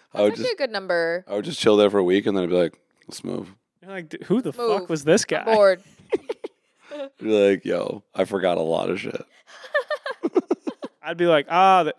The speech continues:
Speaker 3: th-, so there's where the, there, those were the keys. I left those there."
Speaker 1: <laughs> I knew I was right about that.
Speaker 2: <laughs> Okay.
Speaker 1: I'll be like, "I'd find the people that stole that shit in Cape Town."
Speaker 3: Oh,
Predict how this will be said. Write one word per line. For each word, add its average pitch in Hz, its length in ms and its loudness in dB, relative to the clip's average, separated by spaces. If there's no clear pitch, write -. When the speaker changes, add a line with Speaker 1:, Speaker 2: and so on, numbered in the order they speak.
Speaker 3:
th-, 139 140 -8
so - 120 -8
there's 135 240 0
where 143 100 0
the, 151 140 -10
there, 147 380 2
those 170 260 4
were 196 100 2
the 196 180 0
keys. 156 380 -4
I 139 100 -2
left 143 200 2
those 151 200 0
there." 135 300 0
Speaker 1:
<laughs> - 140 -14
I 185 300 -2
knew 190 460 4
I 214 180 6
was 190 260 4
right 175 260 4
about 147 360 4
that. 123 520 0
Speaker 2:
<laughs> 311 100 -16
Okay. 240 180 0
Speaker 1:
I'll - 80 2
be 135 80 4
like, 123 140 4
"I'd 123 180 4
find 123 240 2
the 120 40 0
people 117 200 2
that 92 100 2
stole 95 240 2
that 80 200 0
shit - 200 -2
in - 100 -10
Cape - 200 -4
Town." - 400 -8
Speaker 3:
Oh, 165 140 -10